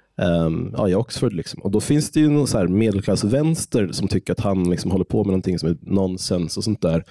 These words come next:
Och vi skriver liksom proletär, eh, litteratur och de är ju allt annat än proletära sådär, <laughs> i sin bakgrund.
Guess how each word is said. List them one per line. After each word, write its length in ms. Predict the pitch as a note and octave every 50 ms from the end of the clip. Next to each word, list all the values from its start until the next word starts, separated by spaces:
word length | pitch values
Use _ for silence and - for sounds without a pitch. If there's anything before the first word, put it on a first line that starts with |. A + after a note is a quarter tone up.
| - - - - - - -
Och 260 | - _ - F#2 F2+
vi 240 | G2 G2+ G2+ G2 F#2+
skriver 400 | F#2 F#2+ - G#2 G2 G2 F#2 F#2
liksom 280 | F#2 - - - F2 E2+
proletär, 840 | - F#2+ F2+ F#2 - - A#2 A2 G2+ G2 F#2+ F#2 F2+ F2 E2 E2 - - F2+
eh, 100 | G2 F2+
litteratur 640 | F2+ F2 G2 F#2+ F#2 - F#2+ F#2 - A#2+ A2 E2 C#2+
och 60 | D#2+
de 180 | F2 F2+ F2+ F2
är 40 |
ju 120 | F2 E2 - - - - _ _ - -
allt 220 | G#2+ F#2 F2 -
annat 220 | - F3+ E3+ - -
än 100 | F2 E3+
proletära 520 | - G#2 G2 - - E3 D#3+ D#3 C#3+ B2+
sådär, 300 | - - A#2+ E2+ E2 - - -
<laughs> 40 | D3
i 180 | B2 A2 A2 -
sin 200 | - G#2+ G2+ A2
bakgrund. 560 | - B2 A2 G#2 - - D3 B2 F2+ E2+